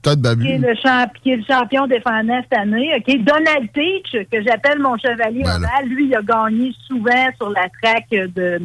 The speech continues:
Speaker 2: de Vallée-Jonction. Euh, Kevin Lacroix, qui roule tout le temps en avant. Louis-Philippe Dumoulin, qui est le champion deux mille vingt et un. Andrew Ranger, c'est lui qui a gagné, euh, à son dernier passage. Tagliani, tout le monde le connaît.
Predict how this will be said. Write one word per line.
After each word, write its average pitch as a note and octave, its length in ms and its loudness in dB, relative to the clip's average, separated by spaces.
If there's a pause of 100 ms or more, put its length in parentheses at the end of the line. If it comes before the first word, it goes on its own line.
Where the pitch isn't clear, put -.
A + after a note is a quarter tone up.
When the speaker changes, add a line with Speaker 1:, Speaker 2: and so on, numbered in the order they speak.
(120)
Speaker 2:
de G3+ 140 2
Vallée-Jonction. G#3 960 2
Euh, F#3 80 2 (360)
Kevin D#4+ 460 2
Lacroix, B3+ 540 0
qui A#3 140 -10
roule A3+ 200 -2
tout C#4 100 -6
le B3+ 120 -4
temps C#4+ 200 0
en A#3+ 100 -2
avant. A#3+ 220 -2
Louis-Philippe C#4+ 600 0
Dumoulin, B3 420 -2
qui B3+ 100 -10
est - 20 -6
le G#3+ 60 -6 (120)
champion A#3+ 320 0
deux A#3 140 0
mille A3+ 200 0
vingt G#3+ 220 -2
et G#3+ 60 0
un. B3 140 2 (480)
Andrew E4 300 0
Ranger, D4+ 580 -4
c'est C4+ 80 -6
lui B3 160 -6
qui C#4+ 100 -2
a B3 40 0
gagné, A#3 720 -2
euh, G3 140 -4 (100)
à G#3+ 120 -2
son A#3 140 -4
dernier A3+ 320 0
passage. A#3+ 480 0 (300)
Tagliani, D4 640 -2
tout D4+ 80 -8
le C4+ 60 -4
monde C#4 240 -4
le A#3 80 -6
connaît. A#3 340 -2